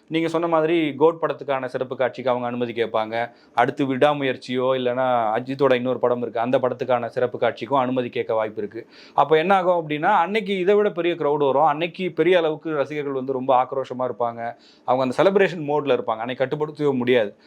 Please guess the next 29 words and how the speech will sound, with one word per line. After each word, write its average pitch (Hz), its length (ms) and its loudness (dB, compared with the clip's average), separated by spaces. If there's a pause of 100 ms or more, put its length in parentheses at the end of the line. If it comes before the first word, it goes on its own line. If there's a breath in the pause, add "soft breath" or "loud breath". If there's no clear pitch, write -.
(140)
அப்போ 156 260 2
வந்து 190 220 4
இதை 135 500 0
எந்த 190 300 2
நடிகர் 190 320 2
கேட்டாலும் 160 360 -2
சரி, 135 240 -6
எந்த 143 300 -6
ப்ரொடக்ஷன் 156 300 -2
ஹவுஸ் 139 200 -4
கேட்டாலும் 127 320 -2
சரி, 117 320 -8 (360 soft breath)
தமிழ்நாடு 175 340 2
அரசினுடைய 156 260 -4
நிலைப்பாடு 135 500 -2
ஒண்ணுதான். 120 320 -6
பதினோரு 123 340 -2
மணிக்கு 170 240 -4
முன்னாடி 143 280 -2
நாங்க 127 220 -4
தியேட்டர்ல 120 380 -2
வந்து 113 180 -6
எந்த 113 180 -4
சிறப்பு 113 280 -6
காட்சிக்கும் 110 360 0
அனுமதி 117 360 -2
இல்லைன்னு 131 180 2
அவங்க 123 180 0 (160)
சொன்னாங்கன்னா, 113 380 -6